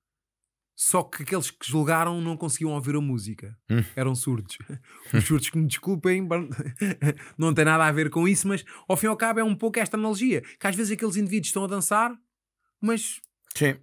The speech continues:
Speaker 1: nós não estamos
Speaker 2: Sim.
Speaker 1: a ouvir a música. Porque
Speaker 2: Sim, tu és sempre criticado. És
Speaker 1: Tal
Speaker 2: sempre
Speaker 1: e qual.
Speaker 2: criticado se tens, se tens resultados, se não tens, se tens pouco, se tens muito, se fizeste, se não fizeste, tu vais sempre ser criticado. Então, já que tens que ser, que sejas criticado por algo que faz sentido para ti, que te faz feliz, que te realiza.
Speaker 1: Tal e qual.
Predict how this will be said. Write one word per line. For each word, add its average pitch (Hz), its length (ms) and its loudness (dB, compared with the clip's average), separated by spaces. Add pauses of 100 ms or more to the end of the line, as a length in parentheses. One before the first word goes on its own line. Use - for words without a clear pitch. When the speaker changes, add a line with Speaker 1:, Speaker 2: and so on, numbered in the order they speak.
(200)
Speaker 1:
nós 202 160 0
não 220 100 2
estamos 214 220 4
Speaker 2:
Sim. 180 60 4
Speaker 1:
a - 20 6
ouvir 202 200 4
a 226 40 6
música. 143 440 0
Porque 143 200 2
Speaker 2:
Sim, - 60 -2
tu 139 100 2
és 135 140 6
sempre 151 180 2
criticado. 131 520 4
És - 320 -10
Speaker 1:
Tal 180 80 4
Speaker 2:
sempre 208 120 2
Speaker 1:
e 185 40 -6
qual. 185 140 2
Speaker 2:
criticado 135 360 2
se - 100 -4
tens, 120 340 0
se - 100 -8
tens 113 160 -2
resultados, 104 500 0
se - 80 -4
não 101 140 0
tens, 120 320 0
se - 60 -8
tens 107 200 -4
pouco, 123 320 -4
se - 80 -8
tens 98 220 -4
muito, 113 260 -2
se - 80 -8
fizeste, 107 460 0
se - 40 -10
não 104 80 -2
fizeste, 110 480 0 (380)
tu - 80 -10
vais 123 160 2
sempre 123 220 -4
ser 120 200 -4 (100)
criticado. 104 520 0
Então, 107 220 -2
já 110 160 4
que - 80 -14
tens 123 180 -4
que - 100 -12
ser, 151 260 0
que - 80 -14
sejas 156 260 -4
criticado 147 500 -4
por 143 160 -2
algo 143 160 0
que - 80 -10
faz - 140 -4
sentido 139 320 -4
para 131 120 -4
ti, 123 160 -4
que - 100 -12
te - 60 -10
faz 98 200 0
feliz, 101 320 -4
que - 100 -16
te - 100 -12
realiza. 90 480 -2 (440)
Speaker 1:
Tal 156 180 -4
e 156 60 -4
qual. 151 280 -12